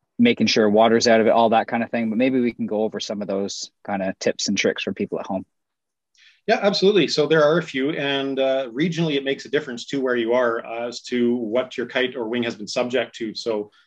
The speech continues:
Speaker 2: uh, reason I say that is I'm on the, the West Coast here. Salt water is a, is an issue for us here.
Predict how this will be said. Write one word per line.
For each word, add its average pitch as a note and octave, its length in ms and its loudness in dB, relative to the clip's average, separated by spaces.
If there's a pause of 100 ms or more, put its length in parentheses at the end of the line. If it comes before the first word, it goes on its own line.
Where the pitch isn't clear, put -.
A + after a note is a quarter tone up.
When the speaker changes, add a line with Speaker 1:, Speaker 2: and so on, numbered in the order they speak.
(160)
Speaker 2:
uh, A#2+ 140 2 (300)
reason C#3+ 220 -2
I B2+ 40 0
say C3+ 180 0
that A#2+ 160 2
is B2 100 0
I'm C3 140 -2
on C3 140 0
the, B2 180 0
the A#2+ 80 -4
West A#2+ 280 -2
Coast B2 260 -8
here. C3 140 -4
Salt A#2 320 -2
water B2 260 2
is A2+ 160 -4
a, A2+ 160 -6
is A#2 100 -6
an A#2 80 -4
issue A#2 240 -4
for A2+ 200 -8
us C3 160 -4
here. E3+ 340 -2